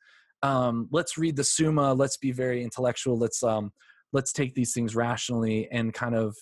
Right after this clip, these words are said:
um, upset with the idea, especially that seems recent, this idea of a personal relationship with Jesus or anything that's emotional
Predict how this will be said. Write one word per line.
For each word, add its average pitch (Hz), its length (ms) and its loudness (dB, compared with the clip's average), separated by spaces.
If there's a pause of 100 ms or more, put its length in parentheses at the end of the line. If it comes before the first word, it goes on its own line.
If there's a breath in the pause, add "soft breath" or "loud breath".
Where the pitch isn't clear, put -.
(120)
um, 113 400 -2
upset - 580 0
with 131 160 -2
the 120 140 -4
idea, 123 840 2
especially 135 400 0
that 127 160 -2
seems 147 480 0
recent, 123 640 0
this 120 160 -2
idea 117 400 2
of 110 80 2
a 104 80 0
personal 113 420 -2
relationship 127 500 -2
with 131 120 -2
Jesus 131 400 -2 (380 loud breath)
or 143 120 0
anything 196 380 2
that's 135 180 0
emotional 127 1120 2